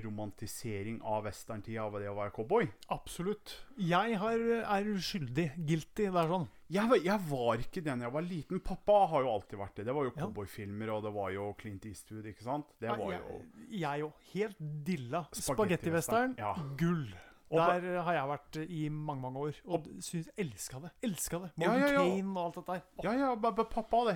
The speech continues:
Speaker 1: helt frelst, men jeg var jo aldri, var jo aldri der.
Speaker 2: Nei.
Speaker 1: Jeg ble jo faktisk først bitt av den, hva skal jeg si, western-dilla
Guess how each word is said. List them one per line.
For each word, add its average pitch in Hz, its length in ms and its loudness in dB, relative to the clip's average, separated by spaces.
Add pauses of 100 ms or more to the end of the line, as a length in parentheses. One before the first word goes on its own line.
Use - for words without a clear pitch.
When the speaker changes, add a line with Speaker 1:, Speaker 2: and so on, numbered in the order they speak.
Speaker 1:
helt 190 200 -2
frelst, 127 280 -2
men 165 160 0
jeg 160 260 2
var 139 160 2
jo 135 160 0
aldri, 113 800 -4
var 104 160 -2
jo 113 140 -2
aldri 113 320 -8
der. 208 280 4 (140)
Speaker 2:
Nei. 269 200 -2 (240)
Speaker 1:
Jeg 190 240 6
ble 165 100 4
jo 147 140 2
faktisk - 500 -6
først - 420 -8
bitt - 380 -6 (100)
av 120 280 6
den, 120 400 2 (920)
hva 139 100 -4
skal 139 140 -8
jeg - 80 -12
si, 135 60 -4
western-dilla 120 960 0